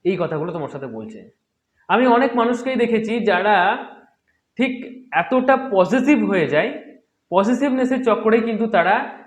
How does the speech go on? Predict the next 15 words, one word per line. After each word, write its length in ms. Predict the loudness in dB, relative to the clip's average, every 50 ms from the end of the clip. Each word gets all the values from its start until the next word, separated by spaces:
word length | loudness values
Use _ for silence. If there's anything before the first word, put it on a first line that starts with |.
| -20 _ _ _
সামনের 280 | -6 -2 0 2 2 2
মানুষটাকে 400 | 2 2 0 -2 -2 -2 -2 0
বিরক্ত 360 | 0 0 2 2 0 0 0 -2
করে 200 | 0 0 0 0
ফেলে 200 | 0 -2 0 0
এবং 140 | 0 0 0 -2
সামনের 320 | -4 -6 -6 -4 -4 -4 -4
মানুষটার 460 | -4 -4 -6 -6 -4 -2 -2 -2 -2 -2 -6 -10 -14 -20 -20 -20 _ -8 -4
মনের 320 | -2 0 2 2 2 2
কথাটা 320 | 2 2 2 0 0 -2 -4
সম্পূর্ণভাবে 580 | -4 -4 -4 -4 -4 -2 -2 0 0 0 0 0 0
বোঝে 280 | -2 -4 -4 -4 -6 -6
না, 140 | -8 -8 -10 -14 -18 -20 _ _ _ -6
ভালোভাবে 480 | -2 0 2 2 2 2 0 0 0 -2 -4 -6 -12 -20 -20 _ _ _ _ _ _ _ _ _ _
সে 60 | -2